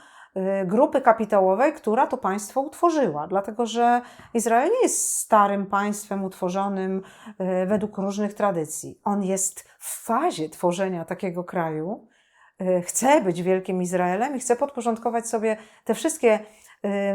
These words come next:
strefy, y, które w tym mesjanistycznym rysie prezentowanym przez New Apostolic Reformation, y,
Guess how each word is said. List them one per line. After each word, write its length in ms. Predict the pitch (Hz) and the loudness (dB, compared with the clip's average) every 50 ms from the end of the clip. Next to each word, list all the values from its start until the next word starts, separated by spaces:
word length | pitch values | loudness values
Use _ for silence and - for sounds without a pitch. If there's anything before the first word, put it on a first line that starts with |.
| 190 - | -2 -4
strefy, 840 | - - - - - 226 240 269 262 254 254 - 185 175 170 170 170 - _ _ _ _ _ _ - | -6 -6 -4 0 2 2 4 4 2 0 -2 -4 -2 -2 -2 -4 -6 -8 _ _ _ _ _ _ -8
y, 300 | 185 185 185 185 180 185 180 | -4 -4 -2 -2 -2 -4 -6
które 500 | - - - 214 208 202 196 196 196 196 196 _ _ _ | -8 -6 -4 -2 0 2 0 0 0 -2 -6 _ _ _
w 60 | _ _ | _ _
tym 240 | - 226 220 214 | 0 0 2 2
mesjanistycznym 960 | 214 233 233 233 - 233 220 214 214 220 208 - - 226 - - 220 214 202 202 | 2 2 2 2 0 0 0 2 0 0 -2 -4 -6 -8 -6 -4 -2 -2 0 0
rysie 360 | 202 233 233 233 - - 185 | 0 0 0 0 0 -2 -2
prezentowanym 760 | 185 - 190 190 208 202 190 196 190 180 208 214 214 202 196 | 0 -2 -2 -4 -4 -4 -4 -4 -4 -2 -2 -2 -2 -2 -4
przez 260 | 190 - 196 185 180 | -6 -6 -8 -8 -6
New 240 | 196 202 208 214 214 | -4 -2 0 0 0
Apostolic 600 | 202 185 - 185 180 - - 202 196 190 185 180 - | 0 0 -2 -4 -6 -2 0 0 0 0 -4 -6 -6
Reformation, 880 | 190 185 190 185 - 175 180 180 175 165 165 170 - - 226 269 339 403 392 - - _ _ - - - - - 254 233 - | -4 -4 -4 -4 -4 -4 -4 -2 -4 -4 -6 -8 -8 -8 -6 -6 -6 -6 -8 -10 -16 _ _ -20 -20 -20 -18 -16 -16 -12 -10
y, 480 | - 180 180 185 185 180 185 180 185 180 | -8 -6 -4 -4 -4 -4 -4 -4 -6 -8